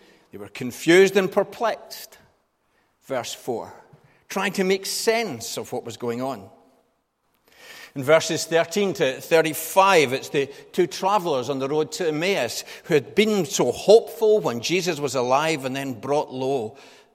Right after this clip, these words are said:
with the crucifixion. And Jesus taught them from the scriptures how it was necessary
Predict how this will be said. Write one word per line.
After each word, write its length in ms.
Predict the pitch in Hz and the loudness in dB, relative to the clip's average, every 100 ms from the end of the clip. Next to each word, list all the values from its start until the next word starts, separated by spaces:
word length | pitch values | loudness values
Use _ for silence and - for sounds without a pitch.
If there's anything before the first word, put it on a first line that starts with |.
| - | -14
with 140 | 120 | -12
the 80 | 123 | -12
crucifixion. 840 | - 135 - - 127 - 123 95 95 _ _ _ _ _ _ _ _ _ _ _ _ | -8 -8 -6 -8 -8 -6 -8 -12 -20 _ _ _ _ _ _ _ _ _ _ _ _
And 120 | 107 | -12
Jesus 340 | 117 131 117 - | -8 -8 -10 -14
taught 300 | - 143 113 | -4 -4 -4
them 140 | 107 | -14
from 200 | - 110 | -14 -14
the 80 | 113 | -12
scriptures 720 | - - 143 - - 98 98 | -14 -8 -8 -8 -12 -10 -10
how 180 | 127 117 | -8 -8
it 140 | 113 | -8
was 180 | 123 113 | -10 -8
necessary 800 | 120 127 - 143 - - 90 | -8 -8 -10 -10 -12 -14 -18